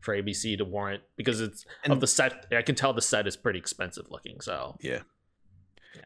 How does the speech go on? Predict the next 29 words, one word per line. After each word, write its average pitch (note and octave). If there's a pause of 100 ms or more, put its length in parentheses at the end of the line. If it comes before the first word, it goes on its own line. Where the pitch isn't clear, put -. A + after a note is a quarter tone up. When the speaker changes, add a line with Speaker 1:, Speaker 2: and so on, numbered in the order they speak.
(120)
Speaker 2:
And, B2+
like, A#2
you C#3+
know, F#2
it's, A2+
time F#2
slots F#2
make F#2
a G2
difference. F2
What F#2
it's F#2
up D#2+
against F2+
makes F2+
a F2+
huge F2+
difference. F2+
You F#2+
know, F2
if F2
it G2+
was G2
on G#2
during F#2+
the F2+
time F#2
of, F2+
like, F2+